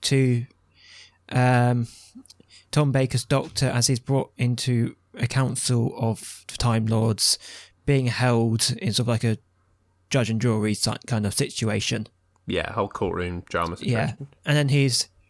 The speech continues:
Speaker 1: regaling the story to them.
Speaker 2: What, in the first person?
Speaker 1: Yeah.
Speaker 2: Oh my.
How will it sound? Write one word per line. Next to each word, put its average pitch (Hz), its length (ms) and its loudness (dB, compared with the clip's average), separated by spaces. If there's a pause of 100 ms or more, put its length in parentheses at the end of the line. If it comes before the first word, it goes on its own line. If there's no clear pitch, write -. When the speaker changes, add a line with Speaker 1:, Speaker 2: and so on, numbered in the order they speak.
(500)
Speaker 1:
regaling 151 680 2
the 123 100 -2
story 123 520 0
to 117 320 2
them. 104 280 -2 (1300)
Speaker 2:
What, 110 180 -8
in 120 120 2
the 110 60 0
first 110 260 0
person? 113 400 2 (120)
Speaker 1:
Yeah. 131 320 0 (880)
Speaker 2:
Oh 123 100 0
my. 92 460 0